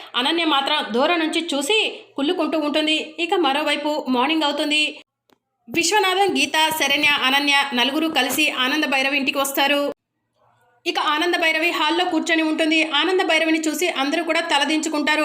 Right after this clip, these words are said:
"అమ్మ ఆనంద, రమ్మన్నావంట?" అని విశ్వనాథం అడుగుతూ ఉంటాడు. ఇక గీత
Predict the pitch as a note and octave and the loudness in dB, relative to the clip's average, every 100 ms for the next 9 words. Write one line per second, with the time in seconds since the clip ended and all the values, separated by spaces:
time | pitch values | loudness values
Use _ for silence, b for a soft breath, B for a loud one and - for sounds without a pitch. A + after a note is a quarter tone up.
0 | D4 B3+ D4 C#4 C4+ D4 D#4+ D#4 B3+ E4 | 0 0 0 0 0 0 2 2 0 0
1 | E4+ E4+ D#4+ F4+ E4+ E4+ C#4 B3 D4+ C#4+ | 0 0 0 0 0 0 -2 -2 -2 0
2 | D4 - B3+ D4 D#4 D4 D4+ D4 D4 D4 | 0 0 0 0 -2 -2 0 0 0 -6
3 | B B E4+ E4 A#3+ B3 C#4+ | B B -4 -2 0 -2 2